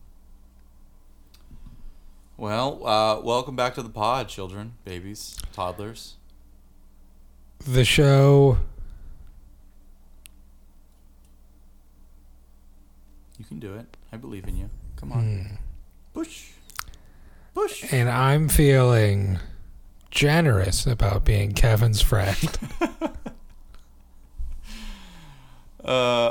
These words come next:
Speaker 1: uh, fuck. <clears throat>
Speaker 2: Real ones, no.
Speaker 1: Real ones, no.
Speaker 2: Real ones get my references.
Speaker 1: Yeah.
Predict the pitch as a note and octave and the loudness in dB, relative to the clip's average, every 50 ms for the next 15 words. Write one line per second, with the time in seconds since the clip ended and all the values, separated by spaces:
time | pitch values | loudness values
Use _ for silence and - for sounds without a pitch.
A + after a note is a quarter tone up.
0 | G#2+ - - - C3 B2 C3+ B2+ B2 A#2 A2+ A2 G#2 - - A#2 A2+ A2 - - | -2 -4 -6 -6 -6 -4 -4 -2 -2 -2 -2 -4 -6 -8 -6 -6 -6 -6 -8 -14
1 | - - - - - - - - - - G#2 - - - A#3 A3 G3 E3+ C#3+ A2+ | -20 -20 -16 -16 -16 -16 -10 -8 -4 -4 -4 -4 -2 0 0 2 2 0 -4 -6
2 | G2+ F2+ E2 - - _ - _ _ _ - - - - - - - D3 D#3+ D#3+ | -10 -16 -20 -20 -20 _ -20 _ _ _ -20 -18 -18 -18 -10 -4 0 2 4 4
3 | D#3 D3 A#2 G2+ G2 G2 - G#2+ F2+ E2+ F2+ - - - B2 C#3+ D#3 C#3 G#2 G2 | 4 4 2 2 0 0 0 0 -2 -2 -4 -6 -10 -8 -6 -4 -4 -4 -4 -4
4 | F2+ F2+ F2+ - F2+ F2 E2+ - D3+ F3 G3 F#3+ F3 D#3+ C#3+ C3+ C#3+ C#3+ B2 C3+ | -6 -8 -10 -12 -14 -10 -2 2 2 4 4 4 2 0 0 0 -2 -2 0 0
5 | - A#2+ A#2 A2 G#2+ G#2 G2+ - - G2 F#2 - - - - - - G#2 G2 G2 | 0 2 2 2 2 0 0 -2 -2 -4 -4 -6 -10 -12 -12 -12 -12 -12 -10 -10
6 | F#2 - | -10 -10